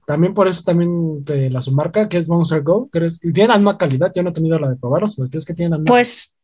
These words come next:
Speaker 2: pues es que no te, no sé, porque no he probado, no he podido probar ningún, ningún cubo. O sea, me parece que es un, que es una buena de, una buena gama de productos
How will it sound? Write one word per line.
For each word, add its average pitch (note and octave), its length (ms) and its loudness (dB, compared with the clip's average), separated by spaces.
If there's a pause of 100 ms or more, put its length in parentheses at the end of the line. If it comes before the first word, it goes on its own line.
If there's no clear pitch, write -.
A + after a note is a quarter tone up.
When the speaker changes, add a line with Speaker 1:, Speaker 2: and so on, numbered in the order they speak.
(240)
Speaker 2:
pues A#3 220 2
es A#3 120 0
que D4 140 2
no C#4 120 2
te, C#4+ 180 0
no B3+ 200 4
sé, C4 200 2
porque A3+ 280 0
no A3+ 80 6
he A3 40 4
probado, B3+ 420 2
no A#3 80 0
he A3+ 60 -2
podido B3+ 360 0
probar A3 300 2
ningún, G#3 600 0
ningún G#3+ 300 2
cubo. C4 240 6
O A#3 60 4
sea, A3+ 140 -2
me A3 140 2
parece G#3+ 340 0
que B3+ 80 0
es - 120 -6
un, A#3+ 400 -4
que B3 100 -2
es A3+ 80 -6
una A#3+ 140 4
buena A#3 380 4
de, A3 440 2
una A3+ 200 2
buena A3 240 2
gama A3+ 240 2
de G#3+ 100 2
productos G#3 680 2